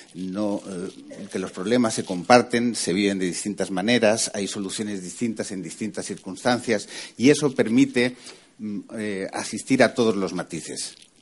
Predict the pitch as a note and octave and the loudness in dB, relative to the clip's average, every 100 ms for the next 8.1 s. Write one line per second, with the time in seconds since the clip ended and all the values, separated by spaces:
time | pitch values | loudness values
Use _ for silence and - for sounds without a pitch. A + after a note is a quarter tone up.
0 | - A2+ C#3 D3+ D3 A#2+ A2 A#2+ B2 A#2+ | -4 2 4 4 2 0 0 0 -2 -4
1 | - - A#2 A2+ G#2+ G2+ F#2+ - - F#2+ | -4 -2 2 4 4 2 -4 -12 -14 -12
2 | D#2 - - _ - - A2+ A2 F2 F#2+ | -12 -16 -20 _ -14 4 6 8 4 0
3 | - F2+ - - F#2 F2+ - G2+ G2 A2+ | -8 -12 -16 -10 -8 -8 -8 -6 -2 2
4 | - A#2 G#2 G2+ - - - - - - | 4 6 4 -2 -4 -12 -14 -14 -18 -20
5 | _ F2+ F2+ F#2+ G2 F#2+ F#2 F#2 E2+ F2 | _ -6 -4 -2 -2 -2 -2 -4 -2 -2
6 | F2 G#2+ A2 A2 C3 G#2 G#2+ G2+ G#2 G#2 | 0 -2 -4 -6 -10 -4 0 2 2 0
7 | - G#2 G2 - G2 G2 G#2 G2+ G#2 G2+ | 4 6 4 2 -2 -2 -4 0 2 4
8 | G2+ | 2